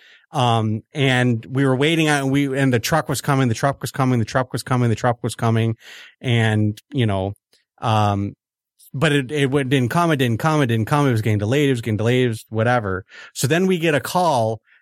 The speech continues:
that there was a giant accident at the base of the Switchback Mountain, or the Selangpak, the Switchbacks or whatever,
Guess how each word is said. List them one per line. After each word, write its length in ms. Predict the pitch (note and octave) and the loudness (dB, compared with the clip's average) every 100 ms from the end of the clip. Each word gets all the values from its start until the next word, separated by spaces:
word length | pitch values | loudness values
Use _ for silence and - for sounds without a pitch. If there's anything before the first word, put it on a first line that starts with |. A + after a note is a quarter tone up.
| _ | _
that 440 | B2 B2+ B2 A#2+ - | 0 2 2 0 -4
there 240 | C3 C#3 | 0 2
was 220 | C3+ B2 | 2 2
a 100 | A#2+ | 0
giant 540 | A#2 G2+ C3 C#3+ D3 C#3+ | 0 0 2 2 2 0
accident 720 | C3 C3 C#3 - A#2 G#2 G2+ - | 0 0 0 -4 -2 -2 -4 -6
at 120 | A2+ | -4
the 100 | A#2+ | -2
base 440 | C3 C3 C3 - | 0 0 0 0
of 320 | B2 A#2+ A2 | 2 2 0
the 240 | A2+ A2 G#2+ | 0 0 0
Switchback 680 | - C#3 B2+ - B2 A2+ | -2 -2 -2 0 0 0
Mountain, 480 | A#2 A#2 A#2 G2+ G2 | 0 0 -2 -6 -4
or 140 | A#2 A2 | -2 0
the 100 | A2 | -2
Selangpak, 640 | - B2 A#2+ - A2+ - | 0 0 0 0 -2 -2
the 80 | - | -8
Switchbacks 580 | - C#3+ - G#2+ G2+ - | -4 -4 0 -2 -2 -6
or 40 | |
whatever, 420 | G2+ G2+ G2+ G2 | -4 -4 -4 -6